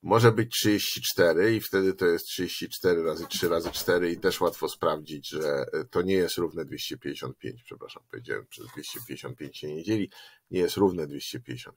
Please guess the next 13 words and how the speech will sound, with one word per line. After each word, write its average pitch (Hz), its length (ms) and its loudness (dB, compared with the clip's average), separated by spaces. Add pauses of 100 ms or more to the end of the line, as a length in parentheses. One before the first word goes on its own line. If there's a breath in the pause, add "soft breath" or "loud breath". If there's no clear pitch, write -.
pięć. - 260 -20 (460 loud breath)
No, - 80 0
pięćdziesiąt 120 540 2
jeden 117 300 4
razy 98 260 4
pięć 98 260 -2
razy 90 280 2
jeden 92 360 2
to 95 120 4
jest 101 520 4 (400)
dwieście 85 460 -4
pięćdziesiąt 73 560 -10
pięć, 107 440 -4